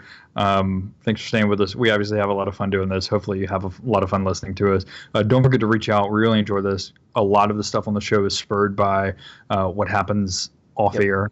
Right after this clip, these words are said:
Speaker 1: conversations with listeners on Twitter, on Facebook, in private messaging, emails, and texts, and things like that. Um, so don't be shy. A lot of people are doing that already, so you're not alone. Um, you can follow us on Twitter <clears throat> if you don't already. It,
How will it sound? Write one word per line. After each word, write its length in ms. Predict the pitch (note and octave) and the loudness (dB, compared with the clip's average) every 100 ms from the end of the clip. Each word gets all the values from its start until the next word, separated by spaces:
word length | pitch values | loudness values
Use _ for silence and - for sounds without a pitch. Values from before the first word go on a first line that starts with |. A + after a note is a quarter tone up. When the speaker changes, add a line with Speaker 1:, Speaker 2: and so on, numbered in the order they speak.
| - _ | -8 _
Speaker 1:
conversations 600 | A2+ G#2 G2 F#2+ G#2 F2+ | -2 0 0 -2 -2 -2
with 160 | G2 A2 | -4 -2
listeners 520 | G2 - G2+ F#2+ F2 - - - | -2 -2 -2 -2 -6 -14 -20 0
on 120 | A#2 | 0
Twitter, 480 | - G#2 G2 G2 F#2 - - | 4 4 4 2 -2 -10 -4
on 100 | G#2 | -2
Facebook, 560 | G#2+ G2 - G2+ F#2+ - | 2 0 2 2 2 0
in 180 | A#2 G#2 | 0 2
private 320 | - G2 G2+ | 0 -2 -2
messaging, 680 | G2 F2+ G2+ G2 F#2+ F#2+ F#2+ - | -4 -8 -6 -4 -2 -4 -6 0
emails, 480 | G#2+ G2+ F#2+ G2 G#2 | 2 4 4 2 0
and 180 | G#2+ | -8
texts, 320 | - G2+ F#2 - | -4 -4 -4 -6
and 100 | F#2+ | -4
things 200 | G2 F#2+ | -4 -4
like 160 | F#2 | -4
that. 240 | G2 F#2 - - - - | -4 -4 -8 -16 -12 -2
Um, 280 | G#2 G2 G#2 | 0 2 -2
so 120 | C3+ A2 | 0 2
don't 180 | A#2 B2+ | 2 0
be 80 | A#2 | -2
shy. 500 | - G2+ G2+ G2+ G#2 - | 0 2 2 -2 -6 -6
A 60 | |
lot 220 | G#2 G2 G2 | 0 0 0
of 40 | |
people 220 | G2+ G2+ | -4 -4
are 80 | G2 | -4
doing 320 | G2 G#2 G2 | -2 -4 -4
that 100 | F#2 | -4
already, 440 | F#2 F#2+ F#2+ F#2+ G2 | -4 -2 -2 -4 -8
so 120 | - G2+ | -6 -4
you're 100 | F#2+ | -2
not 140 | F#2+ | -2
alone. 400 | F#2+ F#2+ F#2+ F#2+ - - - | -2 -2 -2 -4 -10 -20 -4
Um, 500 | G#2+ G2+ _ - G2+ - - - | -4 -4 _ -4 -4 -8 -12 -4
you 80 | A#2 | -2
can 80 | |
follow 200 | A2 A2+ | 2 2
us 120 | A2 A#2 | 2 0
on 80 | |
Twitter 440 | G#2+ A#2 B2 C#3 A2+ - - - | -2 2 4 4 2 -10 -10 -10
<clears throat> 0 | - - D#3+ - - | -4 0 0 -4 -6
if 100 | C3+ | -4
you 80 | A#2 | 2
don't 140 | A2 | 2
already. 280 | A#2+ A#2 B2 D3+ | 4 2 2 0
It, 160 | C3+ | -2